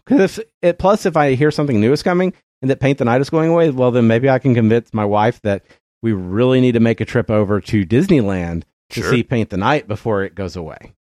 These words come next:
Speaker 2: Sure.
Speaker 1: Forever. Just
Speaker 2: That's
Speaker 1: like,
Speaker 2: reasonable.
Speaker 1: just like Main Street Electrical. Forever.
Speaker 2: <laughs>
Speaker 1: But yeah, so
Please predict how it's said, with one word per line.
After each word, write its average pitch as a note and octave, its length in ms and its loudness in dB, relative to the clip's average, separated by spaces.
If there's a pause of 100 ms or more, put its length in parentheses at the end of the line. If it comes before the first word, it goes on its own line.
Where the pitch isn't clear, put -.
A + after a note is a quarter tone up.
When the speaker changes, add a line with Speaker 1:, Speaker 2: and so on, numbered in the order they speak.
Speaker 2:
Sure. - 320 -10 (400)
Speaker 1:
Forever. A2+ 680 -6 (120)
Just A2+ 140 -6
Speaker 2:
That's F#2+ 80 -4
Speaker 1:
like, B2+ 120 2
Speaker 2:
reasonable. F#2+ 400 -2
Speaker 1:
just B2 220 -2
like B2 160 -2
Main A#2 180 0
Street B2 220 -2
Electrical. - 520 -6 (220)
Forever. G#2+ 760 -4
Speaker 2:
<laughs> F#2+ 100 -10 (600)
Speaker 1:
But C#3 140 -8
yeah, B2 220 -4
so E3+ 480 -2